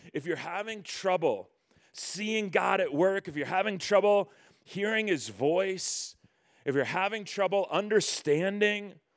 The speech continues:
what's going on, if you're having trouble remembering what he's done for you or others in the past, it might be that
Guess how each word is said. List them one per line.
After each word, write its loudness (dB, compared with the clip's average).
what's -2
going -2
on, -2
if -6
you're 0
having -2
trouble 0
remembering 6
what 6
he's -2
done 2
for -2
you 2
or 6
others 4
in -2
the 0
past, -6
it -8
might -4
be -6
that 0